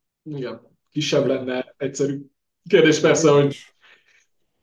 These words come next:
Speaker 1: akarsz-e az agyadba dugni elektródákat? Én valószínűleg kihagyom, már csak azért is, mert <laughs> eléggé régóta dolgozom technológiában, abban, hogy, első generációs bármit soha.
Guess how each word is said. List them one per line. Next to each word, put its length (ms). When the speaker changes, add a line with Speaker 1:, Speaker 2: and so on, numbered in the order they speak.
Speaker 1:
akarsz-e 440
az 60
agyadba 680
dugni 420
elektródákat? 920
Én 240
valószínűleg 520
kihagyom, 600
már 160
csak 180
azért 360
is, 180
mert 320
<laughs> 840
eléggé 420
régóta 440
dolgozom 460
technológiában, 800
abban, 380
hogy, 180
első 320
generációs 760
bármit 520
soha. 640